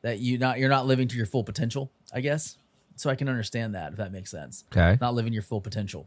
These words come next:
Speaker 1: not living to who you're supposed to be. So
Speaker 2: Yeah, like I said, if you wanna, go ahead.
Speaker 1: No,
Speaker 2: Sorry.
Speaker 1: go ahead. You, you say.
Speaker 2: Oh. So my thing is, it's like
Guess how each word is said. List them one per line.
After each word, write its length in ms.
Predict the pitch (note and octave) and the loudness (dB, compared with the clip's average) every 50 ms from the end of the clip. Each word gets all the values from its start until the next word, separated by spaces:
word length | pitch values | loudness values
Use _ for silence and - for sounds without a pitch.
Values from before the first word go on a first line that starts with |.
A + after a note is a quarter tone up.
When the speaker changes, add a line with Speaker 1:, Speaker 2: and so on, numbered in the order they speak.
| - _ - | -16 _ -10
Speaker 1:
not 200 | A2 G#2 F2+ G2+ | -8 -8 -6 -6
living 180 | A2 G#2+ A2 G#2+ | -4 -4 -2 -2
to 80 | G#2 | 0
who 80 | G2+ A2 | 0 -2
you're 140 | G#2+ G2 G2+ | -2 -2 -4
supposed 280 | G2+ - - G2 - - | -6 -4 -4 -6 -6 -6
to 60 | - | -6
be. 220 | G2 F#2 D#2 - - _ _ _ _ _ - - - _ _ _ _ _ _ _ _ _ _ - - _ _ _ _ _ _ _ _ _ _ _ _ _ _ _ _ _ _ _ _ - - | -6 -6 -6 -8 -12 _ _ _ _ _ -20 -20 -20 _ _ _ _ _ _ _ _ _ _ -20 -20 _ _ _ _ _ _ _ _ _ _ _ _ _ _ _ _ _ _ _ _ -16 -12
So 380 | - - - - - A2+ C3 | -10 -10 -8 -8 -4 0 2
Speaker 2:
Yeah, 120 | D3+ F3+ - - | 4 4 6 8
like 140 | D3 D#3 D3 | 8 10 10
I 60 | C3 | 10
said, 320 | A#2 - D3 A#2+ F2 E2 - _ _ - | 8 8 8 8 6 6 2 _ _ 2
if 160 | - F#2+ F2+ | 4 4 6
you 180 | F#2 G2+ A#2+ C#3+ | 6 6 6 6
wanna, 400 | D3+ D3 C3+ B2 A2+ G#2+ G2+ F#2+ F2+ F2 - - - - - - - - - - _ _ - - - _ - - - - - - | 6 6 6 8 8 8 8 6 4 2 -4 -8 -16 -20 -20 -18 -20 -20 -20 -20 _ _ -20 -20 -18 _ -14 -14 -14 -6 0 6
go 100 | F#2+ G2 | 8 10
ahead. 220 | F2+ - D#2+ F#2+ - | 10 10 8 6 6
Speaker 1:
No, 80 | F3 D#3+ | 4 6
Speaker 2:
Sorry. 40 | |
Speaker 1:
go 60 | - C#3+ | 6 6
ahead. 160 | A#2+ G#2+ - - _ _ _ _ _ _ _ - | 4 2 0 -6 _ _ _ _ _ _ _ -10
You, 180 | B2+ B2 A2+ G2+ | -8 -6 -6 -4
you 140 | G#2+ G#2+ | -6 -6
say. 240 | G2+ - A2 G#2 G#2 - _ _ _ _ _ _ _ _ _ _ _ _ _ _ _ _ _ _ - - - - - - - | -6 -4 -4 -4 -6 -6 _ _ _ _ _ _ _ _ _ _ _ _ _ _ _ _ _ _ -20 -20 -20 -20 -6 0 2
Speaker 2:
Oh. 180 | F#2 - - - - _ _ _ _ - _ _ _ _ _ - - - - | 2 2 2 0 -8 _ _ _ _ -20 _ _ _ _ _ -20 -20 -12 -6
So 640 | - - C#3 C#3 C3+ C3+ C3 B2+ B2 B2 A2+ C#2+ D2+ | 2 8 10 12 12 12 12 12 12 12 10 8 8
my 300 | A2+ A#2+ B2+ C#3+ E3+ G#3 | 12 12 12 12 12 12
thing 220 | F3 C#3 G2 F#2 F#2+ | 12 12 12 12 12
is, 200 | F#2+ F#2+ F#2 F#2 | 12 12 12 12
it's 200 | F#2+ F#2 - - | 10 10 10 10
like 420 | F#2+ F#2 F2+ F2+ F2+ E2+ - - | 10 12 12 12 10 8 4 -4